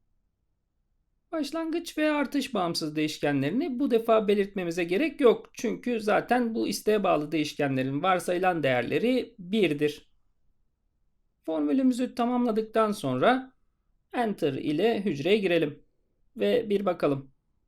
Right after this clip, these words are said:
Evet, süper. Kayıtlar satırları ters çevrilerek yazıldı. Şimdi bu formülü kullanarak bir lambda işlevi tanımlayalım.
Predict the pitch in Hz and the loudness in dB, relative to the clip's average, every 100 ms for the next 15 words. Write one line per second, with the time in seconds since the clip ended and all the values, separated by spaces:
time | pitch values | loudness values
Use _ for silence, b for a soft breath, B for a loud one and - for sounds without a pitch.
0 | _ _ _ 330 - - - - - 131 | _ _ _ -6 -4 -4 -10 -2 -2 -2
1 | - - 170 147 - 202 330 - _ - | -10 -6 -2 -2 0 0 0 -8 _ -10
2 | 190 160 160 156 202 214 220 _ 208 185 | -8 -4 -2 2 4 2 -2 _ 0 0
3 | - - 151 127 127 170 220 - - 165 | -2 -2 0 0 0 0 0 -4 -2 0
4 | 143 131 143 - _ _ _ _ _ _ | 0 -2 -6 -14 _ _ _ _ _ _
5 | _ _ _ _ _ _ _ _ _ _ | _ _ _ _ _ _ _ _ _ _
6 | _ - - - - 330 226 285 311 254 | _ -20 -20 -14 -6 -4 -2 -2 -4 -4
7 | 311 - 240 220 214 220 247 233 208 - | -4 -2 -2 -2 -4 -4 -4 -2 0 0
8 | 277 294 - _ 277 294 285 - 240 269 | 0 -2 -8 _ 0 0 -4 -6 0 2
9 | 262 214 190 170 139 - 196 - 185 170 | 2 2 2 0 -2 -12 -10 -4 -2 0
10 | 175 170 165 160 151 147 | 0 0 2 2 0 -4